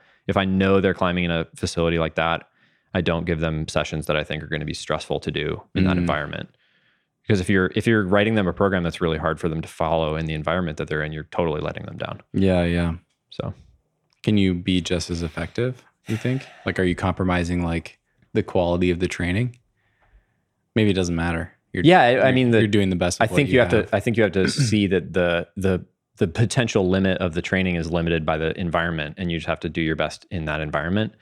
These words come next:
Speaker 2: Mm-hmm.
Speaker 1: But yeah, the, your, your ceiling is gonna be a lot lower if you write them training that they can't follow than if you write them training that they can follow, you know,
Speaker 2: Mm-hmm.
Speaker 1: hopefully.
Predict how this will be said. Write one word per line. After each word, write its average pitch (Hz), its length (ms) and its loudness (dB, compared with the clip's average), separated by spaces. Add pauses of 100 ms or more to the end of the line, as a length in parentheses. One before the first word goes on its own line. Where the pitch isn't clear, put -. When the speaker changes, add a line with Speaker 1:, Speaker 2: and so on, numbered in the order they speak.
(120)
Speaker 2:
Mm-hmm. 90 300 0 (140)
Speaker 1:
But 78 320 -2 (640)
yeah, 90 220 2
the, 80 300 -4
your, 87 340 -2
your 82 320 -6
ceiling 101 380 0
is 78 120 -6
gonna 82 200 -4
be 78 160 -4
a 76 80 -2
lot 78 260 -2
lower 78 460 0
if 73 120 -8
you 80 120 -4
write 78 180 -4
them 80 140 -8
training 80 260 -6
that - 120 -12
they - 100 -10
can't 90 240 -6
follow 85 340 -4
than 87 160 -8
if 92 100 -14
you 78 80 -6
write 78 140 -4
them 92 160 -10
training 80 240 -8
that - 160 -12
they - 280 -10
can 92 200 -8
follow, - 380 -8 (120)
you 101 120 0
know, 87 160 0
Speaker 2:
Mm-hmm. 87 200 -6
Speaker 1:
hopefully. - 360 -8